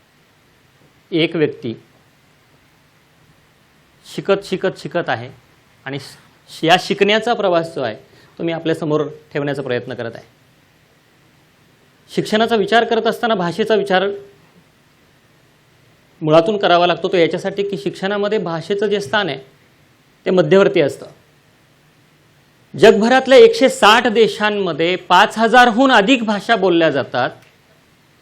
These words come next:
आणि सातशे पेक्षा जास्त सांस्कृतिक समूह ज्या समाजामध्ये आहेत, आपण ज्या देशामध्ये राहतो, तिथे सोळाशे बावन्न पेक्षा जास्त भाषा बोलल्या जातात.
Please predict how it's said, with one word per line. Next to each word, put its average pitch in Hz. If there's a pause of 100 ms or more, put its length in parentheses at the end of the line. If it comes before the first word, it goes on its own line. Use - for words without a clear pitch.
(840)
आणि 156
सातशे 180
पेक्षा 247
जास्त 247
सांस्कृतिक 233
समूह 240
ज्या 233 (1300)
समाजामध्ये 196
आहेत, 135 (3000)
आपण 233
ज्या 247
देशामध्ये 233
राहतो, 180
तिथे 196
सोळाशे 208
बावन्न 202
पेक्षा 214
जास्त 180
भाषा 185
बोलल्या 196
जातात. 139